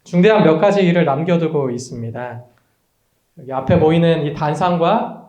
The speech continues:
바닥을 우리가 새롭게 리모델링할 예정입니다. 뭐 정확한 견적이 나오면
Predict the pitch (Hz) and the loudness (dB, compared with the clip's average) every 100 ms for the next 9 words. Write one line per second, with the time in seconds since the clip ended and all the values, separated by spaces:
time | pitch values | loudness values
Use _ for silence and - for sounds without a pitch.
0 | _ _ 151 160 156 202 143 143 147 180 | _ _ -4 -2 -2 -2 -2 -4 -4 -4
1 | 220 214 170 151 175 185 180 170 170 156 | -6 -4 -4 -4 -4 -2 -2 -2 -2 -4
2 | 151 180 151 156 165 143 127 127 131 117 | -4 -6 -6 -4 -4 -4 -6 -8 -8 -10
3 | - - _ _ _ - 131 156 180 180 | -14 -20 _ _ _ -16 -4 0 0 0
4 | 170 156 160 190 180 139 143 208 208 139 | 0 -2 -2 -2 0 0 0 -2 -4 -6
5 | - | -12